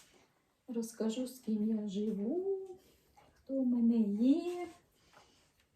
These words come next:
А то так з-, зразу почала відосики без знайомства. Нічого, все попереду, познайомимось.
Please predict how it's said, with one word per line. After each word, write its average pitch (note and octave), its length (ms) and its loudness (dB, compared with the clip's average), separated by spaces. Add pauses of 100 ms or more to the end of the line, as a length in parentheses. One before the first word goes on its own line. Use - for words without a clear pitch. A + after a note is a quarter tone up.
(960)
А G3 60 -4
то G3+ 160 -8
так F3+ 260 -10
з-, - 400 2
зразу F#3 340 2
почала F3+ 580 -4 (640)
відосики F3 760 -4 (340)
без F3+ 240 -2
знайомства. D3+ 760 -4 (680)
Нічого, A3 640 -4
все - 260 -8
попереду, G3+ 720 -2
познайомимось. G3 1120 0